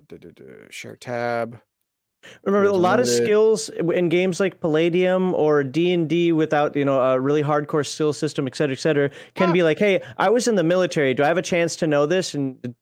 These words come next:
Speaker 2: the game master can just say, "Yeah." You know, don't, don't be tied to a, a character sheet as if it's a spreadsheet that that's the only thing that you could ever have in your life.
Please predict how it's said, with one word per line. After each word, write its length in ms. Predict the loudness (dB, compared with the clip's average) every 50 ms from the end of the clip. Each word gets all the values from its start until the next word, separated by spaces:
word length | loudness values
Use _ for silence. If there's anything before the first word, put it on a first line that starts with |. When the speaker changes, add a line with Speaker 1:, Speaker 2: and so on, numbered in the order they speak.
| -4
Speaker 2:
the 100 | -4 -2
game 220 | 0 0 0 2 2
master 260 | 0 0 0 -4 -4
can 140 | -2 -2 -2
just 160 | -2 -2 0
say, 180 | -2 -2 -2 -2
"Yeah." 360 | -2 0 0 2 2 0 -2 -4 _ _ _ _ _ -4 0
You 80 | 0 0
know, 60 | 0
don't, 320 | 0 0 0 0 -2 -2 -2
don't 240 | 0 0 0 0
be 100 | -2 -4
tied 460 | -4 -4 -4 -2 0 0 0 0 -2 -4
to 200 | -2 0 0 2
a, 220 | 0 0 0 0
a 40 | -2 -2
character 400 | -2 -2 -2 -2 0 -2 -4 -4
sheet 280 | -2 -2 -2 -2 0
as 260 | 0 0 0 2 0
if 160 | -2 -2 -2 -4
it's 140 | -4 -4
a 20 | -8
spreadsheet 540 | -8 -2 0 0 0 0 -2 -2 -2 -2 0
that 160 | -2 0 0
that's 180 | 0 -2 -2
the 140 | -6 -10 -6 -2
only 460 | 0 2 2 2 2 2 2 0 0
thing 260 | 0 0 0 2 2
that 100 | 0 0
you 100 | 0 0
could 120 | -2 0 0
ever 200 | 0 2 2 0
have 240 | 0 2 0 0 0
in 60 | 0
your 100 | 0 0 0
life. 280 | 0 0 -2 -6 -12